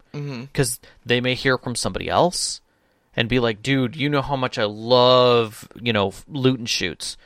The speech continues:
Speaker 2: And you're like, "Well, that's not what this is gonna be."
Speaker 1: Right, we're trying to move it away from the video game and get to the core of what it's trying to represent.
Speaker 2: Right, right.
Speaker 1: As more of a realistic,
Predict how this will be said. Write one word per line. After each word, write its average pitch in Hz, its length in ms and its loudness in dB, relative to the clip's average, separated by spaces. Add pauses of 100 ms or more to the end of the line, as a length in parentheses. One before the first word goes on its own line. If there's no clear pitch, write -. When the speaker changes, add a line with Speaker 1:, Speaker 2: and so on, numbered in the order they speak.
(200)
Speaker 2:
And 127 60 -6
you're 123 80 -2
like, 120 160 -2
"Well, 175 560 -10
that's 170 280 -4
not 180 220 -2
what 147 120 -6
this - 320 -2
is 135 140 -10
gonna 117 240 -2
be." - 400 -4
Speaker 1:
Right, 139 360 -2
we're 143 100 -8
trying 196 280 -4
to 180 40 -6
move 170 220 -4
it - 100 -4
away 135 460 -2
from 135 220 -14
the 120 60 -10
video 120 360 -10
game 120 340 -16
and 117 120 -16
get 120 140 -12
to 117 60 -16
the 113 80 -20
core 123 320 -4
of 120 140 -8
what 113 120 -6
it's - 140 -20
trying 240 440 -4
to 117 60 -8
represent. 101 800 -14
Speaker 2:
Right, 90 300 -4 (140)
right. 110 300 -6
Speaker 1:
As 127 160 -6
more 131 220 -6
of 117 100 -12
a 117 220 -10
realistic, 127 800 -6